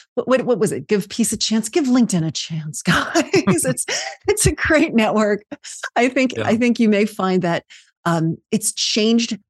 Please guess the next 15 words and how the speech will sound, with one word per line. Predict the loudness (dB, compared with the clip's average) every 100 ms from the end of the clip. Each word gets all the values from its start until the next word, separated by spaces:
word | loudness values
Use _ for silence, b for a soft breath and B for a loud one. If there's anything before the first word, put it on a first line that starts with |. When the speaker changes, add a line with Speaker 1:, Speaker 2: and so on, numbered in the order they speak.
| _ b _
Speaker 1:
immensely | 2 4 4 2 0 -2 -6 -8 -2
over | -2 0
the | -2
last | -4 -4 -4 -4 -4 -6 -8 -12 _ _ _
five | -6 -4 -6
years. | -10 -12 -10 -8 -6 -6 -4
Um, | -2 -2 -2 -4 -6
the | -2 2
LinkedIn | 2 2 2 0
that | 0 -2
you | 0 2 4 2 0 b b -4
may | 2 4 4 2 2 0 -4 -14 -18 -2
think | 2 2
you | 2 0
know | 0 -2 -6 -8 -10